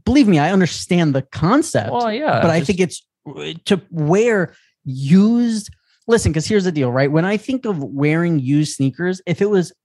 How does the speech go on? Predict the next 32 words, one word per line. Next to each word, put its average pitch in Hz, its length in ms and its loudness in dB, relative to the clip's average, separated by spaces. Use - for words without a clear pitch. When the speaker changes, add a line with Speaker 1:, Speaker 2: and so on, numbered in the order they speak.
Speaker 1:
best 226 240 2
case 190 220 2
scenario, 139 520 0
like, 127 280 -2
hey, 185 220 2
somebody 180 400 0
was 175 160 0
a 165 80 -2
really 165 260 -2
clean 170 320 -4
person, 160 800 -2
they 139 180 0
this, 151 280 -4
that, 165 280 2
and 151 100 -2
they, 143 100 -4
and 147 120 -2
they 147 80 0
wore 156 300 0
these 151 200 -4
twice 165 440 0
and 160 100 -4
this, 165 180 -4
it's 208 160 -6
still 320 240 -4
kinda 165 280 0
gross. 117 360 -8
But 185 140 0
the 208 80 -4
reality 208 460 -2
Speaker 2:
Mm. 151 60 0
Speaker 1:
is 143 220 -2